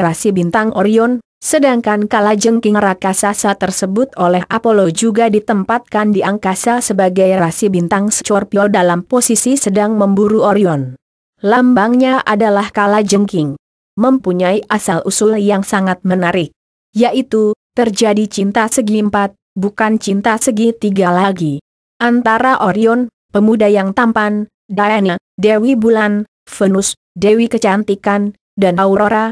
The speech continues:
Dewi Fajar. Karena ketampanan Orion, ia dicintai tiga cewek kece sekaligus. Karena cemburu kepada kedua rivalnya, Diana mengirim kalajengking kepada Orion.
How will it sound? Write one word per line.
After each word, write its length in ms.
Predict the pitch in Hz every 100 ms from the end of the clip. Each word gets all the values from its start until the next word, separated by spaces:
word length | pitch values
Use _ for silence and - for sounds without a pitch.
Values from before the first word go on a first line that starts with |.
| - -
Dewi 320 | 185 214 233
Fajar. 560 | 220 185 170 165 147 151 _ _ _ -
Karena 440 | 254 247 254 247
ketampanan 720 | 247 247 240 226 220 214 208 190
Orion, 400 | 202 226 240 240 _ -
ia 320 | 226 226 226
dicintai 680 | 202 190 - 214 196 190 202
tiga 320 | 214 196 196
cewek 520 | 190 - 226 214 202 -
kece 240 | 226 233
sekaligus. 960 | 240 196 226 196 185 175 147 - - - _ _ _
Karena 440 | - 233 247 254 277
cemburu 480 | 202 190 214 262 247
kepada 400 | 208 - 185 185
kedua 400 | 190 208 190 190
rivalnya, 720 | 202 208 190 202 214 220 240 _
Diana 480 | - 196 208 233 220
mengirim 480 | 202 214 247 285 285
kalajengking 800 | 214 202 214 208 226 226 196 196
kepada 440 | 220 185 180 196
Orion. 520 | 180 202 180 143 127